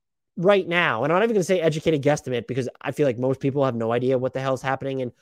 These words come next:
Oklahoma City. They play everything close to the vest. I don't, I can't even have,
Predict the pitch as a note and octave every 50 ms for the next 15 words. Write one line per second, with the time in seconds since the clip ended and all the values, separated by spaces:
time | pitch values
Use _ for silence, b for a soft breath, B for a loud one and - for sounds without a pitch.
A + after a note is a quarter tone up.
0 | _ _ _ _ C#3 C#3+ C3 C#3 C#3 D3 C3 - C#3+ C#3+ C#3+ C#3 A#2 G#2+ - B2+
1 | A2+ A2 A2 A#2+ B2 A#2+ B2 B2+ B2+ - - C3 B2 - - C3+ B2 B2+ C3 C#3
2 | - - _ _ _ - A#2+ A#2+ A#2+ A#2 A2 - - A2+ B2 A2+ - - B2+ B2
3 | A#2+ A#2+ A#2 A#2 A#2 A#2 A#2 A2+ G#2+